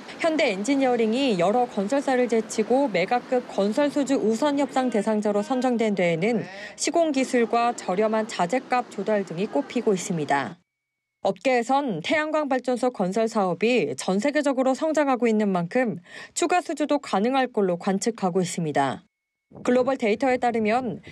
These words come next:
올 이 분기 기준 글로벌 에너지 플랜트 건설 프로젝트 규모는 약 칠 조 사천칠백억 달러,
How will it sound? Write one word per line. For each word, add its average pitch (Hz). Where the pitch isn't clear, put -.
올 240
이 190
분기 262
기준 247
글로벌 247
에너지 226
플랜트 285
건설 214
프로젝트 233
규모는 180
약 175
칠 302
조 294
사천칠백억 233
달러, 151